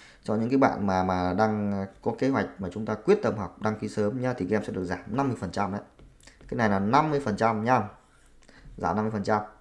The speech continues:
Đây các em nhìn ở trên cái, cái, cái bảng chúng ta thấy rồi. Đăng ký sớm là đăng ký trước cái ngày khai giảng,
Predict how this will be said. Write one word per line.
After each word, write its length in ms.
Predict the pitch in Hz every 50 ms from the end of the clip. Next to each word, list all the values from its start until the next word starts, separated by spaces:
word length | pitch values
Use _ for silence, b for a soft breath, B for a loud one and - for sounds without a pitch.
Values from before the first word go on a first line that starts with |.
| _ _ _ -
Đây 100 | - 104
các 120 | 101 113
em 80 | 107 107
nhìn 160 | 107 107 95
ở 60 | 90 -
trên 180 | - 104 101
cái, 240 | 98 110 110 110 110 107
cái, 140 | 110 110 107
cái 120 | 107 104
bảng 260 | 104 110 - - - -
chúng 120 | 98 98 104
ta 80 | 98 -
thấy 120 | - 95 -
rồi. 120 | 113 95 - - - B B B B B B B B B B B B
Đăng 200 | - 156 147 143
ký 80 | 147 143
sớm 240 | - 139 143 -
là 60 | 156 135
đăng 140 | 123 120 110
ký 140 | 120 127 127 -
trước 140 | - 240 220
cái 100 | 180 165
ngày 200 | 135 117 104 101
khai 160 | - 107 110
giảng, 180 | 104 98 -